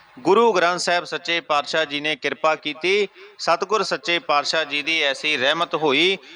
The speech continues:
ਸ਼੍ਰੀ ਗੁਰੂ ਗ੍ਰੰਥ ਸਾਹਿਬ ਸੱਚੇ ਪਾਤਸ਼ਾਹ ਜੀ ਨੇ ਐਸੀ ਕਿਰਪਾ ਕੀਤੀ। ਪਿਆਰਿਓ, ਗੁਰੂ ਗ੍ਰੰਥ ਸਾਹਿਬ ਸੱਚੇ ਪਾਤਸ਼ਾਹ ਜੀ ਦੀ ਕਿਰਪਾ ਹੋਈ ਤੇ ਪਿਆਰਿਓ, ਇਸ ਪਾਵਨ ਮਨ ਨੂੰ ਜਿਹੜਾ ਹੈ ਸਤਿਗੁਰ ਨੇ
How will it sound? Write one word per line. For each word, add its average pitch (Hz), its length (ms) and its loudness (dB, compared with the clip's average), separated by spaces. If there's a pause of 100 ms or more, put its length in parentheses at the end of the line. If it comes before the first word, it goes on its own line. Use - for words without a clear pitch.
(140)
ਸ਼੍ਰੀ 226 340 0
ਗੁਰੂ 190 280 2
ਗ੍ਰੰਥ 165 280 0
ਸਾਹਿਬ 170 240 0
ਸੱਚੇ 160 340 -4
ਪਾਤਸ਼ਾਹ 156 440 0
ਜੀ 151 160 -6
ਨੇ 160 180 -2
ਐਸੀ 143 280 -2
ਕਿਰਪਾ 139 400 -2
ਕੀਤੀ। 143 400 -6
ਪਿਆਰਿਓ, 151 540 0 (440)
ਗੁਰੂ 165 360 2
ਗ੍ਰੰਥ 156 320 0
ਸਾਹਿਬ 170 260 0
ਸੱਚੇ 156 380 -2
ਪਾਤਸ਼ਾਹ 147 440 0
ਜੀ 139 140 -4
ਦੀ 139 160 -4
ਕਿਰਪਾ 139 420 0
ਹੋਈ 156 400 2 (360)
ਤੇ 143 120 2
ਪਿਆਰਿਓ, 135 520 2
ਇਸ 151 180 -4
ਪਾਵਨ 131 500 -2
ਮਨ 120 300 -4
ਨੂੰ 131 240 -8
ਜਿਹੜਾ 120 280 -2
ਹੈ 143 140 -2
ਸਤਿਗੁਰ 127 540 0
ਨੇ 147 200 2